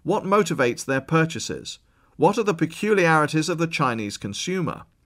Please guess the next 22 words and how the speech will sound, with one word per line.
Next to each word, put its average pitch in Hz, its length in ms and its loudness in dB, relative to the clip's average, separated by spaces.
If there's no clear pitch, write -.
Experts 185 540 0
at 127 100 -2
Wharton, 135 500 0
the 127 80 -2
Boston 160 460 0
Consulting 147 600 0
Group, 127 360 0
and 135 220 -2
elsewhere 117 680 -2
say 143 260 0
China's 185 460 -2
consumers 147 560 -2
are 147 360 0
at 143 140 -2
a - 60 -6
crossroads. - 800 -4
They 123 120 2
are 123 160 4
embracing 147 680 0
new 160 220 4
economic 156 560 0
ideas 139 560 0